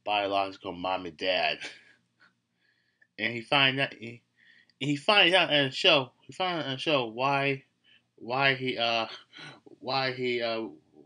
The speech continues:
why he was in Briarwood in the first place. <laughs> Because his mom is Mudana. Get it? Well, yeah, we all know, we all watched Mystic Force, so that's what I was saying.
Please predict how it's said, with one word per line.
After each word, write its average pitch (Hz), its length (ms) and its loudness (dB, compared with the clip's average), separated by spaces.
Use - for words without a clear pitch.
why 120 240 -4
he 123 60 -6
was 117 160 -8
in 107 120 -10
Briarwood 107 540 -4
in 98 40 -14
the 95 80 -16
first 127 400 -8
place. 76 480 -14
<laughs> 139 100 -6
Because 185 380 -2
his 214 240 -2
mom 220 420 -2
is 214 120 -4
Mudana. 214 1200 -4
Get 180 260 0
it? 202 140 -6
Well, 92 160 -8
yeah, 95 180 -2
we 95 100 0
all 95 120 0
know, 85 240 -6
we 85 80 -8
all 87 200 -4
watched 76 200 -14
Mystic - 240 -20
Force, 71 220 -12
so - 180 -18
that's 135 100 -2
what 110 80 0
I 95 40 0
was - 100 -12
saying. 87 300 -6